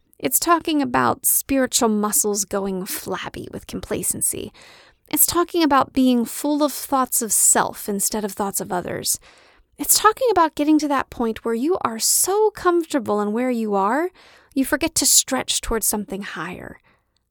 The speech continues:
That's when we start comparing ourselves to others. That's when we start wanting what they have. That's when we start bickering and fighting among ourselves. That's when chaos sneaks in.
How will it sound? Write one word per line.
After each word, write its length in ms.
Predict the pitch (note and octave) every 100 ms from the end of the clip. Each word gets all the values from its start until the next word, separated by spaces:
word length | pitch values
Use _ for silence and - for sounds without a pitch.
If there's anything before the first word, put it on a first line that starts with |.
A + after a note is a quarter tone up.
| _ E4+ -
That's 360 | F4+ G4+ -
when 180 | F4+ F4
we 120 | E4+
start 400 | - C#4 C4 -
comparing 500 | - A#3 A3 G3 G3
ourselves 420 | G3+ G3+ - G3+ -
to 100 | -
others. 460 | - - - - - _ _ _ _ -
That's 380 | D4+ F4+ F4
when 140 | D#4+ D4+
we 100 | C#4
start 380 | C4+ B3+ A#3+ A3
wanting 340 | G3 F3 F3
what 160 | F3 F3
they 240 | C#4+ C#4
have. 480 | G#3+ - - - - - _ _ _ _
That's 380 | A#3 A#3 A#3 A#3
when 140 | G3+
we 80 | F#3+
start 400 | - F#3+ F3 -
bickering 500 | B3+ F#3+ G#3+ G3+ G3+
and 160 | G3
fighting 420 | - A#3 A#3 G#3 E3
among 220 | E3 D#3
ourselves. 720 | - - B3+ A3 F#3 - - - - _ _ _ _ -
That's 400 | C4+ D#4 - -
when 300 | - C4+ C#4
chaos 560 | - - A3+ G3+ D#3+ F3+
sneaks 480 | - - - - -
in. 320 | A2+ -